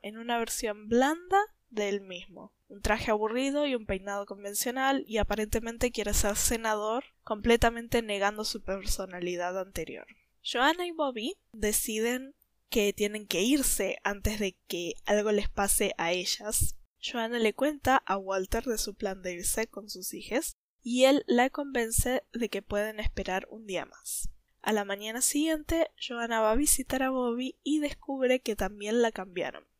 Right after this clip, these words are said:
y ahora es parte de las mujeres perfectas, entre comillas. Joanna huye y decide que tiene que agarrar a sus hijas e irse. No importa nada más.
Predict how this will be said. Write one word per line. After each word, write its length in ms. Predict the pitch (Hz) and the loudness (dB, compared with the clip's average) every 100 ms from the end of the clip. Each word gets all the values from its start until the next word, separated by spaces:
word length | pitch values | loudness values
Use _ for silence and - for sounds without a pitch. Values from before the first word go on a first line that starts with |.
| _ | _
y 100 | 240 | 2
ahora 300 | 202 202 233 | 4 4 4
es 80 | 240 | 2
parte 560 | - 214 190 - 240 - | 4 2 0 0 0 -2
de 120 | 214 190 | -4 -2
las 200 | 180 208 | 0 -4
mujeres 800 | 180 - 175 190 214 - - - _ - | -6 -8 -6 -4 -4 -4 -6 -12 _ -8
perfectas, 1040 | 190 - 190 175 - - 104 - - - - _ | -6 -6 -8 -8 -10 -10 -6 -4 -4 -8 -10 _
entre 340 | - 208 196 185 | -12 -10 -6 -6
comillas. 840 | 190 190 190 - - - - - _ _ | -6 -10 -12 -12 -8 2 2 0 _ _
Joanna 680 | - - 285 370 277 233 320 _ _ _ | -10 -2 0 2 2 0 -2 _ _ _
huye 680 | 262 311 - 220 226 285 - _ | -4 -2 -2 -2 -4 -8 -16 _
y 160 | - 233 | -2 0
decide 520 | 202 202 - 247 247 | 2 2 2 2 2
que 120 | 247 | 0
tiene 360 | 233 226 220 233 | -2 -2 -2 -4
que 240 | - 240 | -2 2
agarrar 440 | 208 208 202 214 294 | 2 0 -2 0 0
a 140 | 330 | 0
sus 280 | - - - | -6 -6 -6
hijas 380 | 311 311 330 - | -4 -4 -6 -6
e 100 | - | -4
irse. 480 | 226 233 220 214 - 294 - _ _ | -2 -2 -4 -4 -4 -8 -20 _ _
No 100 | 254 | -8
importa 480 | 247 269 254 - 233 | -4 -2 0 2 2
nada 260 | 254 269 | 4 4
más. 460 | 214 - - - | 2 -4 -8 -8